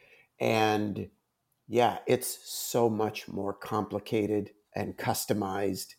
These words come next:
and nuanced and personalized and nonlinear, all the words that you're <laughs> using. Like, it's, it's, yeah. I, I, and it probably takes a certain species of person to, to resonate with that.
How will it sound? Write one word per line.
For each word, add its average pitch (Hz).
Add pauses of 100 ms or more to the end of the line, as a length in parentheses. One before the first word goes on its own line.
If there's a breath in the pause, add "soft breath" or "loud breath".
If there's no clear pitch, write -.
(120)
and 98
nuanced 104
and 101
personalized 101 (580 soft breath)
and 98
nonlinear, 104
all 113
the 107
words 98
that 98
you're 104
<laughs> 104
using. 107
Like, 107 (380 loud breath)
it's, 117
it's, - (360)
yeah. 127
I, 107
I, 120 (140 loud breath)
and 123
it 120
probably 131
takes 123
a 131
certain 120
species 107
of 117
person 113 (280)
to, 117 (100)
to 120
resonate 117
with 95
that. 85